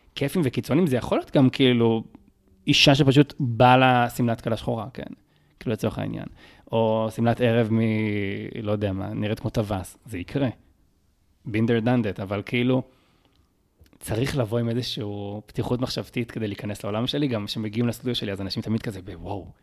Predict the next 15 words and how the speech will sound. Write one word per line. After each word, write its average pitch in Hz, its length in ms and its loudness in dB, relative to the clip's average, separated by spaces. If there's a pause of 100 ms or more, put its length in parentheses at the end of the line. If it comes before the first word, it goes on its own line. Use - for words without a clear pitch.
(480)
הם 110 80 -8
מקבלים 110 400 -4
את 117 180 -10
כל 123 240 -6
הטירוף 120 640 -2
של 127 120 -2
התלבושות, 120 800 -4
והאדפיסים, 127 640 -8
והאבנים, 123 840 0
והמראות, 139 640 -2
והכל 135 340 -4
כזה, 127 180 -4
כאילו, 135 380 -2 (380)
גדול 127 320 4
מהחיים, 131 640 4